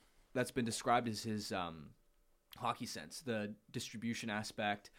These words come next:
and whether he can truly drive a line from, uh, from the middle of the ice. So that's gonna be really interesting to sort of, um, to sort of follow. Now, the positive is that the Islanders were developing him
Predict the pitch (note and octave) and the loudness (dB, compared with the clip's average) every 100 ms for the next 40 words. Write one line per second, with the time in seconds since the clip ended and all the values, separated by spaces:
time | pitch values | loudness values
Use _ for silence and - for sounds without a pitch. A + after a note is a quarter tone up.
0 | - - - _ B2 A#2 A#2+ B2 B2 B2+ | -20 -20 -20 _ 0 4 4 4 2 -2
1 | - - D3 C3 A#2+ G#2+ G#2+ A2 G#2 F#2 | -4 -2 2 4 2 0 0 2 0 -2
2 | F#2+ G2+ A#2+ D3+ - - B2+ A2+ G#2+ G#2+ | 0 0 0 -2 -8 -8 0 2 4 2
3 | G2+ G2 - - - - _ _ _ G#2+ | 0 -2 -12 -16 -16 -18 _ _ _ 0
4 | G2+ F#2+ - C3 B2 A#2 A#2 G#2 G2+ A#2+ | 0 -2 -2 0 4 4 4 2 4 4
5 | B2 - G#2 C3+ D#3 G#3+ F3 C#3+ B2 C3 | 6 2 2 2 4 4 6 6 6 6
6 | C3 C3 - A#2+ A#2+ A2+ - - - - | 6 2 -2 0 2 2 -2 -18 -20 -20
7 | - - - - B2+ A#2+ A2+ - G#2+ G2+ | -12 0 2 6 8 8 6 6 6 6
8 | F#2+ F#2 E2+ D2 - _ - A#2+ C3+ A#2 | 4 0 -6 -10 -14 _ -2 4 6 6
9 | B2+ A#2+ G#2+ A#2+ A#2 A2 - - - A2+ | 8 6 6 6 6 4 -2 -8 -6 -2
10 | - D3+ E3 B2+ G#2 G#2+ G2+ G#2+ F#2+ F#2 | 8 8 8 4 2 0 2 2 4 2
11 | - _ _ _ - A#2+ G#2+ A#2 A#2+ B2 | -2 _ _ _ -2 0 2 2 4 2
12 | A2 G#2+ G#2+ G2 F#2 G2+ G2+ A2 A#2+ A#2+ | 2 0 0 0 -2 -2 0 0 0 0
13 | A#2+ | 0